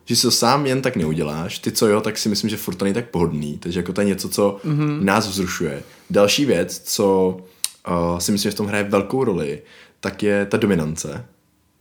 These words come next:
Speaker 1: To, jako toho chlapa v tu chvíli, kdy jako
Speaker 2: Že víc jako machruješ, teď jsem tady já king a ty klepni
Speaker 1: Jo.
Speaker 2: a drž hubu.
Speaker 1: Jo, přesně tak, jakože když už to je takhle,
Speaker 2: Aha.
Speaker 1: že prostě, což zase,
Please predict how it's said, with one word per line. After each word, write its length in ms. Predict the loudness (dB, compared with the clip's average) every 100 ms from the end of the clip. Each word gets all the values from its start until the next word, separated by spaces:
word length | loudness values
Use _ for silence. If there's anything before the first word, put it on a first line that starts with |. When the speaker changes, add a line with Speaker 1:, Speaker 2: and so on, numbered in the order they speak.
| _
Speaker 1:
To, 400 | 0 2 0 -4
jako 200 | -6 -6
toho 320 | -8 -8 -8 -4
chlapa 280 | -4 -4
v 80 | -4
tu 80 | -4
chvíli, 220 | 0 2
kdy 120 | 4 4
jako 120 | 4
Speaker 2:
Že 180 | 6 6
víc 260 | 4 4
jako 200 | 2 2
machruješ, 560 | 2 0 2 4 4 2
teď 180 | 0 0
jsem 200 | 0 2
tady 200 | 4 6
já 180 | 4
king 420 | 2 0 0 0 -4
a 80 |
ty 160 | -4 -2
klepni 360 | 0 0 2 2
Speaker 1:
Jo. 60 |
Speaker 2:
a 20 |
drž 220 | 2 2 0
hubu. 340 | -2 -4 -6 0
Speaker 1:
Jo, 200 | 0 0
přesně 240 | -4 -4
tak, 200 | -2 -2
jakože 240 | -2 -2 -2
když 180 | -4 -6
už 100 | -4
to 100 | -2
je 60 |
takhle, 220 | -2 0
Speaker 2:
Aha. 100 | 0
Speaker 1:
že 40 | -2
prostě, 460 | -4 -2 -2 -2 -6 -18 -20 -20 _ _ -2
což 140 | 0
zase, 520 | 2 2 4 4 0